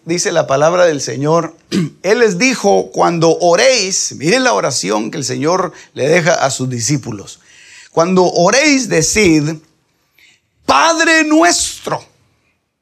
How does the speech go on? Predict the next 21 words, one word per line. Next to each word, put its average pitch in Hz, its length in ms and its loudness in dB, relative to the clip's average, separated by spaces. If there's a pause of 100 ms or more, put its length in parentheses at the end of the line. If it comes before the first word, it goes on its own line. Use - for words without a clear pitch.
(680)
santificado 285 1400 0 (840)
sea 294 680 0
tu 294 160 0
nombre, 285 580 0 (1000)
venga 269 840 2
tu 254 180 -2
reino'", 233 720 -2
dice 113 200 -8
aquí 107 200 -12
Lucas 123 360 -8
once. - 400 -14 (680)
"Venga 302 680 0
tu 175 100 0
reino". - 400 -6
Pero 139 180 -4
fíjese 180 380 -6
que - 80 -12
una 190 180 -2
de 226 100 2
las 156 200 -4
cosas 214 460 -2